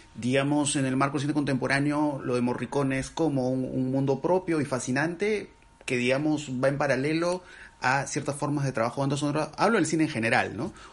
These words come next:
O de pronto, por ahí has podido percibir si hay algún tipo de influencia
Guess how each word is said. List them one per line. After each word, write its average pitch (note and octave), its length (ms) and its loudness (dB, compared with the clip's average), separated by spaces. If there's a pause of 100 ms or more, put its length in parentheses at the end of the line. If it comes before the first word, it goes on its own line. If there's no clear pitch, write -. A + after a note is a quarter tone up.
(180)
O D#3 280 4
de C#3+ 100 0
pronto, D3+ 680 0 (1000)
por C3 140 2
ahí C#3 160 2
has D3 100 -2
podido D3 300 2
percibir C#3 420 -2
si D3 120 -2
hay C3+ 100 4
algún C3+ 300 -2
tipo C#3 280 -2
de B2+ 60 2
influencia A#2+ 760 0